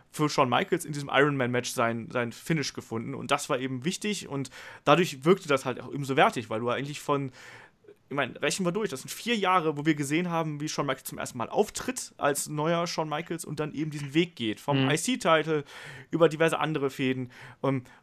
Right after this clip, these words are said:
Speaker 1: und dieser, da war das auf einmal re-, mega wertig und das, auch wenn man den Kampf nicht mochte, man musste halt diesen Moment, da wusste man, da, wie wichtig das ist.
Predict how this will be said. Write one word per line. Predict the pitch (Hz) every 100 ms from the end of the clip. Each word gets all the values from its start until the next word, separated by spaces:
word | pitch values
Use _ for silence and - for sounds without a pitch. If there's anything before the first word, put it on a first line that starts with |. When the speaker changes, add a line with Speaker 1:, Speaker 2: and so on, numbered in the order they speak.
| -
Speaker 1:
und | 160
dieser, | 202 208 170 180 - - _ -
da | - 156 196 175
war | 180
das | 170
auf | 156
einmal | 156 156
re-, | 143 156
mega | 170 135 156 135
wertig | 147 151 123
und | - 120
das, | 120 - - - -
auch | 147 175
wenn |
man | 165
den | 151
Kampf | 170 170
nicht | 131
mochte, | 151 - 151
man | 135
musste | 147 -
halt | 139
diesen | 131 135
Moment, | 123 143 196 - - -
da | 139 135
wusste | 190 -
man, | 139 131
da, | 127
wie | 135
wichtig | 151 165 123
das | 113 -
ist. | - -